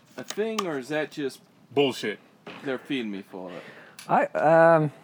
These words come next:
Speaker 3: I, I don't know from personal experience, but, um,
Speaker 1: <laughs>
Speaker 3: I, I, I would say, <laughs> I would say that, that there's probably some truth to that. I'm sure they can smell more, more of, uh,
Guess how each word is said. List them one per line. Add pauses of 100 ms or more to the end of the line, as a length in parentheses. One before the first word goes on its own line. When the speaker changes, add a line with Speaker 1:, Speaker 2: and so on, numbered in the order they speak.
(1120)
Speaker 3:
I, (120)
I
don't
know
from (120)
personal
experience,
but, (100)
um, (220)
Speaker 1:
<laughs>
Speaker 3:
I,
I,
I
would
say,
<laughs> (2000)
I
would
say (420)
that,
that
there's
probably
some
truth
to
that.
I'm
sure
they
can
smell (200)
more, (240)
more
of,
uh,